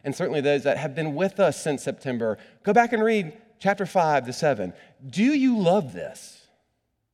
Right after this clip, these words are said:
And I don't mean love it in the sense that, um, you know, it's easy <laughs> and, uh, you know, it's really enjoyable, or I agree with it.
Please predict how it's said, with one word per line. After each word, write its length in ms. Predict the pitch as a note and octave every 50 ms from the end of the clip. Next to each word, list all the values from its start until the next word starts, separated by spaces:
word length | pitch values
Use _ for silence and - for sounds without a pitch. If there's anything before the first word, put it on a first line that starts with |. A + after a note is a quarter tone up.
| _ _ _ _ _ _ _ _ -
And 140 | F#3 A3
I 40 | D4
don't 220 | F4 F#4+ D#4 A3 A3
mean 400 | A3+ A3+ G#3+ G3+ G3 E3 - - - -
love 360 | - C#3+ D#3 F3+ G3+ G#3 G3 G3
it 120 | G3 -
in 60 | F3+
the 80 | E3+ D#3
sense 360 | - - G3 F#3+ D3+ - -
that, 320 | D#3 D#3+ D#3 D3 C3+ - -
um, 340 | E3+ D#3 D3+ C#3 C3 A#2+ - - - - - - -
you 80 | D3 D#3
know, 120 | D3 C3+ -
it's 240 | E3+ D#3+ D#3+ - - - -
easy 560 | G3 G3 G#3 G#3+ G#3+ G3 G#3 A3+ A#3 A#3 A#3+ - - - - - - - -
<laughs> 840 | - - - - G3+ A3+ A#3 A#3 A#3 A3 G#3+ F#3+ G3 F3+ - - -
and, 160 | D#3+ D#3 D#3
uh, 380 | D3 D3 C#3+ C3 B2+ A#2+ A#2+ B2
you 100 | C3 C#3+
know, 320 | B2+ A#2+ A2+ G#2+ G#2 G2 - - - _ - -
it's 200 | B2+ B2+ A2 A2+ F#2+ - _ _ _ -
really 240 | B2+ E3 F#3 D#3+ D3+
enjoyable, 680 | C3+ C3 C#3 C#3+ D3 D3+ D3+ D3 D3+ D3+ D3 D3 D3+ - - - _ _ _ _ _ _ _ _ _ _ _ _ _ _ _ _ _ _ _ _ _ _ _ _ _ _ _ _
or 140 | - D3 C#3
I 100 | A#2+ A#2+
agree 360 | G2 F#2+ G#2 B2 C3 C3+ C3+
with 180 | C3 C3+ C3 B2
it. 160 | B2 A2+